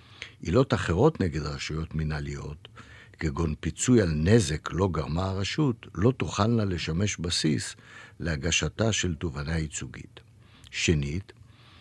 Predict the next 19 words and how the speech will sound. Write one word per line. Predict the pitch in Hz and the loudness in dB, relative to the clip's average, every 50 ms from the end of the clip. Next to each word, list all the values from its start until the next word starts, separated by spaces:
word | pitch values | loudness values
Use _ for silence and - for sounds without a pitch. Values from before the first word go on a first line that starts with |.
| - - | -20 -14
החוק | - - - - 151 165 - - | -10 -8 4 6 6 6 6 2
מגביל | 98 92 73 71 82 98 143 147 120 | 0 0 2 0 2 4 4 4 4
את | 101 87 | 2 0
תקופת | - - - 80 - - 107 107 - - | -2 -6 -6 -6 2 2 2 2 2 2
ההשבה. | 90 85 78 - - - 73 60 65 67 - - - - - - _ - - - - - - - - - - - | 0 0 0 0 -2 -2 -4 -4 -6 -10 -10 -12 -16 -20 -20 -20 _ -20 -20 -20 -20 -20 -20 -20 -20 -20 -20 -10
בעוד | - 82 98 131 156 156 | -4 0 2 2 2 2
שנגד | - - 101 98 117 127 127 123 98 | 4 4 6 6 8 8 8 6 6
נתבעים | 90 92 85 - 64 73 82 92 110 110 | 6 4 2 0 -2 -2 2 2 4 4
רגילים, | 101 90 85 76 80 90 87 87 90 85 76 67 - - - - - - - - | 4 2 2 2 0 0 0 2 2 0 0 -2 -6 -16 -20 -20 -20 -20 -16 -12
כגון | - 67 62 78 80 78 | -10 -8 -4 -2 -2 -2
תאגידים | 76 - 80 73 71 71 73 71 92 101 98 | -2 -2 -4 -4 -4 -6 -6 -2 0 0 0
מסחריים, | 87 - - - 82 78 69 76 76 73 67 - - - - - - - - - - | 0 0 -2 -2 -4 -4 -2 -2 -4 -4 -6 -8 -14 -18 -18 -20 -20 -20 -20 -10 -6
ניתן | 76 73 71 - - 113 117 120 113 104 90 76 | -4 -4 -4 2 2 4 4 4 4 2 2 0
לתבוע | 76 76 76 71 - - 76 76 101 104 95 | -2 -4 -4 -6 -6 -6 -2 0 0 0 0
השבה | 78 - - 82 73 71 92 90 82 | 0 -2 -2 -4 -2 -2 -2 -2 -2
בהתאם | 71 67 73 73 - - 80 104 104 | -4 -4 -8 -8 -8 -4 0 2 2
לתקופת | 101 92 78 - - - 80 - 95 95 92 - | 2 0 -2 -6 -8 -8 -6 -2 -2 -2 -2 -2
ההתיישנות | 80 78 73 - - - 80 - - - 90 90 85 - | -4 -6 -6 -8 -12 -12 -10 -10 -6 -4 -4 -4 -4 -4
הרגילה, | 82 - 73 71 - - 69 69 65 - 69 73 87 | -6 -6 -6 -8 -8 -12 -10 -10 -8 -10 -10 -10 -12